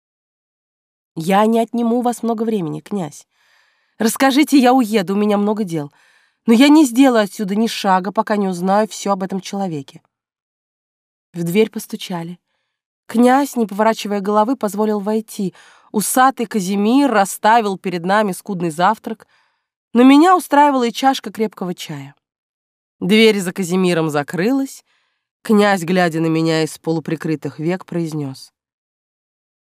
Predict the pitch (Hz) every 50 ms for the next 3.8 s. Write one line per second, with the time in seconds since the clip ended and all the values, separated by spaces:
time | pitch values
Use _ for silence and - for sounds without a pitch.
0 | _ _ _ _ _ 170 180 202 190 160 190 196 190 190 185 180 180 165 - -
1 | - 180 180 160 175 165 - - _ - 185 175 165 160 151 147 151 156 151 147
2 | - - - - - - 170 175 175 190 214 190 143 131 _ _ _ - 143 147
3 | 143 135 135 135 131 135 135 131 123 120 131 123 104 - _